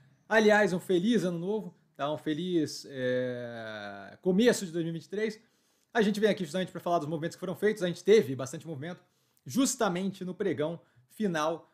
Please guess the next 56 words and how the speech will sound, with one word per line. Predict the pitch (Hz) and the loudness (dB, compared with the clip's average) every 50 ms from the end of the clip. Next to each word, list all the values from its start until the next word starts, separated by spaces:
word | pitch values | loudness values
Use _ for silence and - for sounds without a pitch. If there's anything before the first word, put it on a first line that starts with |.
| _ _ | _ _
na | - 202 190 | -2 -2 -2
quinta-feira, | 185 - - 214 220 214 214 196 156 - - 147 156 170 165 170 - - _ _ _ _ _ - | -2 0 -2 -2 -2 0 -2 -4 -4 -4 -4 -6 -6 -6 -6 -10 -12 -16 _ _ _ _ _ -20
dia | 107 98 131 165 185 185 175 170 170 165 160 156 156 151 147 127 104 110 | -16 -12 -10 -4 0 2 4 4 4 4 4 4 2 2 0 0 -2 -4
vinte | 160 185 185 170 - - | -4 -4 -4 -6 -8 -10
e | 170 160 | -10 -8
nove, | 151 151 175 196 196 165 160 147 123 123 | -6 -2 0 0 0 0 -2 -6 -10 -12
se | - - 147 | -12 -14 -14
não | 143 151 | -12 -12
me | 156 165 | -12 -10
engano, | 156 170 190 202 196 - _ _ _ _ _ _ _ _ _ | -10 -8 -8 -10 -10 -12 _ _ _ _ _ _ _ _ _
tá? | 120 117 127 139 139 - _ _ _ | -4 -2 -2 -2 -4 -8 _ _ _
É... | 143 135 135 135 139 135 139 135 139 139 139 139 139 139 139 139 143 143 | -8 -8 -6 -4 -4 -2 -2 0 0 2 0 0 0 0 0 0 0 0
Então, | 143 - 214 | 0 2 2
assim, | 214 202 - | 2 4 2
a | 190 | 0
gente | 151 - | -2 0
teve, | - 208 202 185 135 131 | 2 4 4 4 4 0
primeiramente, | 127 - 180 190 196 196 185 180 180 180 151 - | -6 -6 -2 0 2 2 2 2 -2 -4 -6 -6
a | 147 139 | -6 -4
venda | 123 170 202 196 170 156 | -4 -2 -2 -2 -2 -2
da | 143 139 | -4 -4
ponta | - 170 170 175 160 | -4 -6 -8 -8 -6
mais | 165 160 135 | -6 -4 0
barata | 151 160 156 151 143 - | 0 2 2 2 0 -2
de | 139 135 | -4 -4
Boa | 160 220 208 | 0 0 0
Vista, | - 247 226 - 214 202 - _ _ _ _ _ _ | 0 0 -4 -6 -10 -12 -14 _ _ _ _ _ _
cinquenta | - - - 220 202 214 214 208 214 202 | -8 -2 0 0 4 4 4 4 2 0
por | 165 180 143 | -2 -4 -4
cento | - 175 170 | -4 -4 -4
da | 180 | -4
posição | 170 175 165 - 156 151 - | -4 -4 -4 -4 -4 -8 -6
como | 180 202 214 | -6 -4 -4
um | 202 | -4
todo, | - - 220 233 202 165 - - _ _ _ _ _ _ _ | -2 2 2 2 2 0 -6 -12 _ _ _ _ _ _ _
tá? | _ 135 135 147 156 156 139 | _ 0 0 2 2 2 0
De | 123 120 185 | 2 2 2
acordo | 185 - - - 220 226 220 190 170 151 160 147 | 2 2 -2 -4 2 4 4 4 4 2 -2 -4
com | 151 - 202 214 214 | 0 0 0 2 2
o | 196 | 0
comentado | 202 202 196 185 170 147 123 170 160 156 160 | 0 -2 -4 -4 -6 -6 -4 -4 -4 -2 -4
no | 208 214 | -6 -4
bem, | 180 165 214 226 220 185 | -2 0 0 0 0 -4
tá? | 135 - 143 143 | -6 -8 -12 -12
Foi, | - - 160 151 127 | -10 -8 -6 -6 -6
foi | 120 - - 139 131 | -6 -8 -12 -12 -12
telegrafado | 127 _ 185 196 190 156 165 151 127 - - 160 175 170 147 143 | -10 _ -6 -6 -4 -2 -2 -4 -4 -2 0 0 0 2 0 -2
que | - | -6
seria | - 151 139 139 139 | -6 -6 -6 -4 -6
feito | 127 135 143 139 135 - | -6 -6 -8 -10 -10 -10
isso, | 202 190 208 220 202 - - | -8 -6 -6 -6 -6 -6 -8
então | 127 123 151 156 151 | -10 -8 -8 -8 -8
tem | - 170 | -8 -8
um | 165 160 | -8 -6
bem | 139 160 170 165 | -4 -4 -4 -4
lá | 160 156 143 123 - - | -4 -4 -6 -6 -8 -14